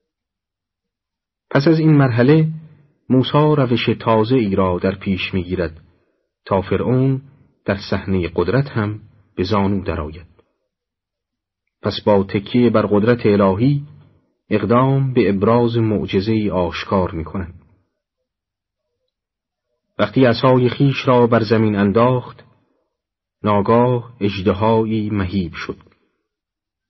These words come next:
ثعبان به معنی مار عظیم است که در فارسی از آن تعبیر به اژدها می‌شود.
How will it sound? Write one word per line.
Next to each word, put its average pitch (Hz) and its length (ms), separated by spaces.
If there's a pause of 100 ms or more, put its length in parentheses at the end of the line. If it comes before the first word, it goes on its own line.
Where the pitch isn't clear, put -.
(540)
ثعبان 143 520 (640)
به 107 80
معنی 123 440
مار 127 440
عظیم 113 440
است 120 460 (880)
که 101 80
در 95 160
فارسی 110 600
از 110 140
آن 135 300 (240)
تعبیر 117 520
به 95 200
اژدها 98 500
می‌شود. 80 440